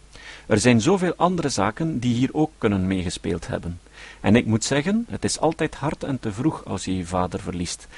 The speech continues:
En dat was bij mij niet minder. Maar hij had al een mooie leeftijd gehaald, waarbij de kwalen die hij kreeg niet zo uitzonderlijk waren. En wat die migraine betreft, ik denk dat Novella de nagel op de kop slaat. Ik had van hem ook niet anders verwacht.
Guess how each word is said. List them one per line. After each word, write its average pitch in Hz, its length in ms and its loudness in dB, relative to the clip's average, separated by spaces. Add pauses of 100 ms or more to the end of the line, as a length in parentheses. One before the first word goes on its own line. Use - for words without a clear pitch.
(160)
En 101 180 4
dat 101 160 2
was 98 180 0
bij 98 140 0
mij 117 180 4
niet 147 240 -4
minder. 123 460 0 (320)
Maar 104 240 2
hij 101 140 2
had 113 200 2
al 127 120 2
een 110 100 2
mooie 147 260 2
leeftijd 135 400 -2
gehaald, 113 480 -2
waarbij 104 300 -2
de 95 80 -2
kwalen 156 440 -2
die 135 120 -2
hij 117 140 0
kreeg 147 400 -4
niet 113 240 -2
zo 110 160 -4
uitzonderlijk 147 640 -6
waren. 90 360 -8 (2500)
En 127 140 10
wat 139 180 8
die - 80 4
migraine 143 440 8
betreft, 190 640 -2 (180)
ik 110 220 0
denk 139 180 8
dat 135 140 4
Novella 135 540 4
de 117 120 0
nagel 135 320 2
op 123 100 -2
de 117 60 -2
kop - 220 -4
slaat. - 400 -4 (600)
Ik 110 200 2
had - 160 8
van 131 120 6
hem 139 160 8
ook 123 120 2
niet 107 160 6
anders 98 260 2
verwacht. - 580 -6